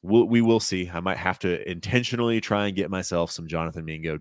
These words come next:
just so I have him, just so I don't miss out on the hype. But, uh, yeah, that's a tough one to swallow. So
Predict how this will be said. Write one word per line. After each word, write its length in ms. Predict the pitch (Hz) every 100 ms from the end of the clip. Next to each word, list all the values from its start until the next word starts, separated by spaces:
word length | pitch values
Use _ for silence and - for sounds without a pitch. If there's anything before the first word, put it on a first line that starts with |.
| -
just 300 | 107 95 -
so 160 | 101
I 100 | 98
have 260 | 87 85 82
him, 160 | 85 80
just 300 | 78 82 -
so 120 | 95
I 80 | 95
don't 200 | 95 95
miss 180 | 92 -
out 160 | 85 87
on 80 |
the 80 | 90
hype. 360 | 78 80 80 - _ _ _ _
But, 240 | 80 78 -
uh, 240 | 73 71
yeah, 160 | 69 76
that's 180 | 76 -
a 20 |
tough 220 | - 82 -
one 120 | 80
to 60 | 73
swallow. 340 | - 80 80
So 220 | - 85